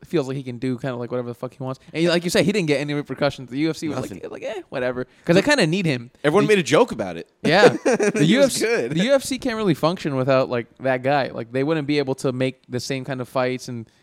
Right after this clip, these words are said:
Speaker 1: they would, it would be hard to find a quick replacement. Like, they could find one eventually, but I think if they fired him immediately, like, that would be horrendous.
Speaker 2: 'Cause he still owns it, right?
Speaker 1: Yeah. Uh, so he owns a portion. So they went public a few years ago through it, a company called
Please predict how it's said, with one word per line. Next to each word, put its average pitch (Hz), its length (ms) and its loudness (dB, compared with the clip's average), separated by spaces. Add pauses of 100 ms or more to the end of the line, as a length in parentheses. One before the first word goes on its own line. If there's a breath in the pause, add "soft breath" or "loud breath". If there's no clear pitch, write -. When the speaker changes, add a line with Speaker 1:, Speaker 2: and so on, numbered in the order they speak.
(100)
Speaker 1:
they 156 80 8
would, 175 240 10
it 170 80 6
would 208 100 4
be 202 80 0
hard 180 280 2
to 156 40 -2
find 151 500 -4
a 127 60 -10
quick - 260 -6
replacement. 123 560 -8
Like, 127 140 -4
they 165 100 4
could 226 120 -2
find 185 180 2
one 143 80 0
eventually, 131 460 -2
but 120 140 -2
I 127 80 2
think 147 180 -4
if 127 80 -14
they 135 80 -4
fired 135 280 2
him 135 80 -2
immediately, 139 480 -4
like, 117 220 -8 (460)
that 139 180 4
would 120 140 0
be 117 260 -4 (460)
horrendous. 135 640 2
Speaker 2:
'Cause 143 100 -8
he 226 80 -4
still 208 180 0
owns 131 280 0
it, 82 100 -10
right? 120 320 -2
Speaker 1:
Yeah. 139 100 -4 (180)
Uh, 147 360 6
so 170 160 -2
he 196 100 4
owns 180 220 0
a - 40 0
portion. 156 380 0
So 135 140 -8
they 143 80 0
went 165 180 -4
public 151 300 -4
a 151 60 -10
few 160 120 -6
years 151 200 -4
ago 156 160 -2
through 131 180 -6
it, 120 140 -6
a 120 60 -8
company 131 360 -10
called 120 480 -8